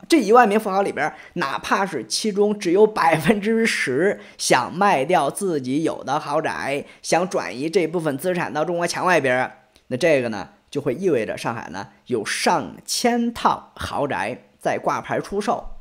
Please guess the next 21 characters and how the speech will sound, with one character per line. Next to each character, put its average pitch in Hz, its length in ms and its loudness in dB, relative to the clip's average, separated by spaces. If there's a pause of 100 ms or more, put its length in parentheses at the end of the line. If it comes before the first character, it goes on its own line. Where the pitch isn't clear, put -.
(680)
但 165 120 0
是 165 80 2
现 190 140 -4
在 - 400 -8
上 156 220 -4
海 - 200 -12 (580)
它 - 160 -12
实 - 320 -2
际 214 180 4
上 120 180 0
出 143 200 -8
售 151 100 -6
的 120 100 -4
豪 110 220 -8
宅 107 320 -4
有 135 180 -4
没 104 140 -4
有 170 100 2
这 180 80 -2
么 147 120 -2
多？ 202 480 0